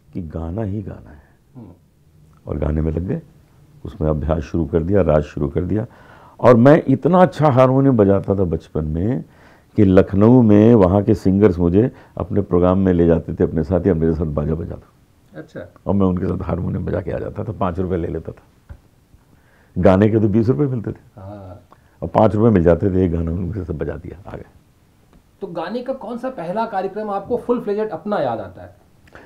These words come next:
Speaker 1: फुल फ्लेजेड हमें याद आता है कि उस वक्त मैं आठ साल का था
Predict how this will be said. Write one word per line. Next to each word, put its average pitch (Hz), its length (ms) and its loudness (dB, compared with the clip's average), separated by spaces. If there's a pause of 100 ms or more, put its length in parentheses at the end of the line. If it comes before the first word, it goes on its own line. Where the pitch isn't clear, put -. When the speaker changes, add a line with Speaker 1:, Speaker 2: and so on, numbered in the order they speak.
(180)
Speaker 1:
फुल 196 240 8
फ्लेजेड 190 320 4
हमें 165 180 2
याद 131 260 4
आता 104 260 2
है 107 320 0
कि 139 140 -4
उस - 340 -4
वक्त 143 200 -2
मैं 131 160 -2 (140)
आठ 113 160 -4
साल 78 260 -8
का - 100 -16
था - 240 -20